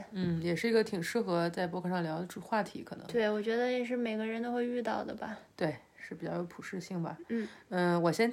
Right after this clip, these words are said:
Speaker 1: 简单介绍一下这个，这个网友描述的情境是怎么样的。
Speaker 2: 嗯，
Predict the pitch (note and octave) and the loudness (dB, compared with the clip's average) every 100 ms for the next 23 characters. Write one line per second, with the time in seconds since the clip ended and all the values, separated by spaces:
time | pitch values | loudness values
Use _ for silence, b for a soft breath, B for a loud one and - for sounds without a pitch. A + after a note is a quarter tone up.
0 | - - D3+ E3 F#3+ A3+ C4 B3 F3+ E3+ | 0 -2 2 2 4 6 8 6 6 2
1 | G3+ F#3 F3+ F3+ F3 F#3+ - G3 F#3 F3 | 2 4 4 4 2 -2 -8 -6 0 2
2 | E3+ F3 E3+ F#3 G3+ D#3+ - - _ _ | 2 0 2 2 2 0 -4 -10 _ _
3 | _ _ _ - C#3+ E3+ A#3+ F#3 F3 D#3 | _ _ _ 0 2 2 2 0 0 -4
4 | D#3+ A#3 G#3 F3 E3+ C#3+ D#3+ G3+ F3 C#3 | -2 0 0 0 -2 -4 0 0 0 -4
5 | - B3+ B3 A#3 | -8 -6 -4 -6